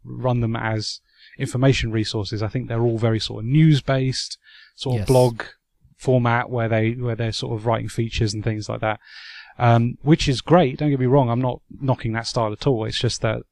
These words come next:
Speaker 1: the way I've grown up in the community and the, the sort of fan sites that I remember and was passionate about were the ones that sort of, yeah, built these massive information resources, and I've always found that really interesting. And I'd like to think that at some point Sega Driven will have, like, a,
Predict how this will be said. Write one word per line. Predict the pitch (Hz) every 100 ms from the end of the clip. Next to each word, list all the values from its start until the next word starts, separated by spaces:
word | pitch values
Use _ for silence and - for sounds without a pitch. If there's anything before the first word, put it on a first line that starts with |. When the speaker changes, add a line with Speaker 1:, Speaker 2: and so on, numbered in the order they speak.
| _ _
Speaker 1:
the | 120
way | 110 113 110 104 _ _ _ -
I've | 123 107
grown | 123 113
up | 117 - -
in | 110
the |
community | - 117 117 117 110 107
and | 104 110
the, | 117 107 -
the |
sort | - 123 117
of |
fan | 120 117
sites | 120 113 -
that |
I | 120
remember | 117 110 110 107 107 107
and | 104 107 - _ - _ _ -
was | 113
passionate | 139 127 117 113
about | 110 110 113
were | 107
the | 110
ones | 110 107
that | 110
sort | - 117 110
of, | - _ _ _ _ _ _
yeah, | 123 95 - -
built | 139 135
these | 120 110 -
massive | 123 127 - 117
information | 120 120 123 117 113
resources, | 107 101 110 98 101
and | 107
I've | 107 120
always | 113 107
found | 120 110
that | 110
really | 107 107
interesting. | 104 113 - 107 107
And | 107 - - _ _ _ - 117
I'd | 117
like | 113
to | -
think | - 113
that | 127 117
at | -
some | 120
point | 113 110 -
Sega | 120 107
Driven | 110 104 101
will | 104
have, | 110 107
like, | 107 -
a, | 107